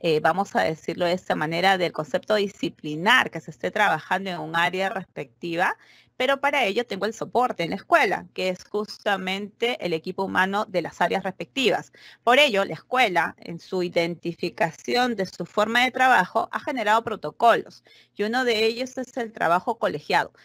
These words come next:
Trabajo colegiado que ya no va a ser a nivel de áreas nada más, sino también se va a activar un trabajo colegiado de interáreas, en el cual los docentes me van a fortalecer, nos vamos a fortalecer.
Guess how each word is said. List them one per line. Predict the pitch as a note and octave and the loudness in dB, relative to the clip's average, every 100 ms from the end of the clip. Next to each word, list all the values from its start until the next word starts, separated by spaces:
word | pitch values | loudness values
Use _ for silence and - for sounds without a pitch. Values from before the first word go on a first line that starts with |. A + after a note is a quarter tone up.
| _ _ | _ _
Trabajo | F#3+ G#3+ C#4 | 2 2 2
colegiado | C#4 G#3+ F#3+ A#3 B3 | -2 -2 0 0 0
que | F3 | -2
ya | F3+ | -2
no | A3+ | 0
va | A3+ | -2
a | |
ser | - A3 | 0 0
a | A3+ | 0
nivel | F3+ F#3+ | 0 -2
de | F#3+ | 2
áreas | A3 B3 F#3 | 2 2 -2
nada | F#3+ F#3+ A3+ | -4 -4 0
más, | D4+ C4 _ _ | 0 0 _ _
sino | F3 F3 | -12 -6
también | F#3+ B3 A3 A#3 B3+ | -2 -2 0 -2 -2
se | G3+ | -2
va | |
a | F3+ | -4
activar | G3 G#3+ A3 | -2 -2 -2
un | A#3 | -2
trabajo | F3 E3+ A3+ | 0 0 -2
colegiado | A3 E3 D3+ G3+ G#3 | -6 -6 -4 -2 0
de | G3+ | -2
interáreas, | F3 - E3+ F#3+ A3+ F#3+ G3+ - _ - _ | -6 -6 2 2 2 0 -2 -4 _ -20 _
en | - F3+ | -10 -8
el | F3+ | -4
cual | A3 A#3 | 0 -2
los | B3+ | -2
docentes | F3 - G3+ G#3+ B3 C#4+ - _ _ | -8 -8 -8 -6 -8 -8 -10 _ _
me | - F#3 | -4 2
van | F#3+ G3+ G#3+ | 2 2 2
a | A#3 | -2
fortalecer, | - G3 F#3+ F3+ E3+ E3 - - E4 C#4 F#3 - _ | 0 0 0 -2 -4 -4 -6 2 4 4 0 -4 _
nos | F#3 F3+ F#3+ | -8 -6 2
vamos | C4+ C#4+ C#4 | 2 2 -4
a | C4 | -4
fortalecer. | G#3 G3+ F3 D#3+ E3 D#4+ D4+ F#3 | -6 -4 -4 -4 -6 -4 -2 -4